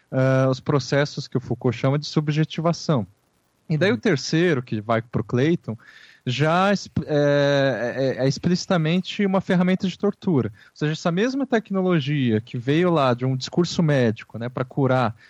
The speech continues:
Speaker 1: muitas doenças, né, que você precisa sentir a dor dos pacientes pra, é, aprimorar a cura das doenças, depois passa pelas
Speaker 2: Diagnóstico
Speaker 1: coisas
Speaker 2: mais rápido.
Speaker 1: Isso, daí passa pra essa coisa assim: não, vamos manter na memória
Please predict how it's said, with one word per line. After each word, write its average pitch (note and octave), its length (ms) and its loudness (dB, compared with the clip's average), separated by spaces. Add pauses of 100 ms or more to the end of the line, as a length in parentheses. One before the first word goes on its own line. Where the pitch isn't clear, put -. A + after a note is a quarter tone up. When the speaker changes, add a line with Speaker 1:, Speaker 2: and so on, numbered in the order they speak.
Speaker 1:
muitas C3 360 0
doenças, B2+ 640 0
né, A#2 120 -2
que A2+ 100 -10
você - 80 2
precisa C#3 420 0
sentir D3 560 -6 (220)
a A#2+ 80 0
dor C3+ 220 0
dos - 100 -12
pacientes B2+ 720 -2 (300)
pra, B2 200 0 (200)
é, F#2+ 240 0
aprimorar B2+ 600 2
a A#2+ 40 0
cura B2 320 -2
das B2 200 -2
doenças, B2+ 560 0
depois C3 340 -2
passa C#3 520 0
pelas C3+ 320 0
Speaker 2:
Diagnóstico C3 540 0
Speaker 1:
coisas - 40 -12
Speaker 2:
mais B2+ 160 -6
rápido. A#2 580 -8 (240)
Speaker 1:
Isso, D3+ 540 0
daí B2+ 180 2
passa D#3 520 -2
pra E3 100 -2
essa D#3+ 180 -4
coisa D#3 320 -2
assim: D3+ 220 -2
não, C#3+ 180 2
vamos D3+ 180 0
manter E3 280 0
na D#3+ 100 0
memória D#3 680 0